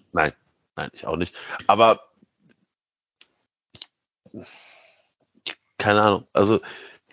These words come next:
wenn Dietz wirklich für das, für die restliche Saison ausfällt, wonach es hier aussieht, dann, ähm,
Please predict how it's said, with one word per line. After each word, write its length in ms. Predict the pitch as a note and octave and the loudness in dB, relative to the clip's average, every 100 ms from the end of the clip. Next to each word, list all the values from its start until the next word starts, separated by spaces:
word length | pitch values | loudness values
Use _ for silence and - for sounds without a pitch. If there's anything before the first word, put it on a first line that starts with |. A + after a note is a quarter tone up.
| _ _ _ _ _ _ _ _ _ _ - | _ _ _ _ _ _ _ _ _ _ -4
wenn 600 | F#2 F2 G#2+ A2+ A#2+ G#2+ | -4 0 2 4 2 0
Dietz 420 | G#2 A#2 - G#2+ G#2 | -2 -2 -4 -2 2
wirklich 640 | B2 - B2 - - - - | 2 4 4 2 -4 -6 -16
für 380 | - - G#2+ G#2 | -16 0 2 4
das, 320 | G2+ - - | 4 2 -8
für 160 | - | -2
die 100 | G#2+ | 2
restliche 500 | F2+ G#2 - A#2 A2 | 6 4 4 0 2
Saison 360 | G2 F#2 F#2 F#2 | 4 2 4 4
ausfällt, 680 | F#2+ G2 - - D2 - - _ - - | 4 2 2 2 2 0 -18 _ -20 -10
wonach 300 | D2 E2 E2 | 0 2 2
es 120 | - | -2
hier 120 | - | 2
aussieht, 500 | F2 E2+ - D#2 - _ _ _ - - - _ _ _ _ - | 4 2 -2 -6 -8 _ _ _ -20 -20 -20 _ _ _ _ 2
dann, 640 | F2+ - F#2 F#2 F#2 F#2 - | 2 2 -2 0 0 0 0
ähm, 340 | F2 F2 | 0 -2